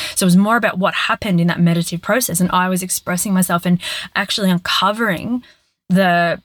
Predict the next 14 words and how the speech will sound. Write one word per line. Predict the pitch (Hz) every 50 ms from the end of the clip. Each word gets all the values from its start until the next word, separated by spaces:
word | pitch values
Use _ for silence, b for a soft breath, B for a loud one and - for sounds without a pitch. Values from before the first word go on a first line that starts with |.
| _ -
you | - 190 190
know, | 180 180
I | - -
was, | 175 180 175
I | -
was | 196 180
being | 180 208 196 214 208
my | 185 185 180 -
own | - 165 170
healer | 175 170 185 208 220 220 196 151 135 - - -
through | - - - 226 190 180 208 220 214 196
the | 175 180
creative | 175 - - 180 165 160 170
process. | - - 190 185 180 - - - - - - - -